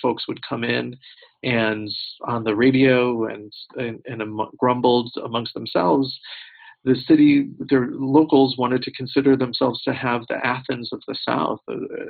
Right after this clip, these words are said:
of, of the city being a, a place of learning, of, of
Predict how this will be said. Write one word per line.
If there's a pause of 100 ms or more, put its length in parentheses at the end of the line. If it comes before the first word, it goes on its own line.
(160)
of, (180)
of
the
city
being
a, (480)
a
place
of
learning,
of, (260)
of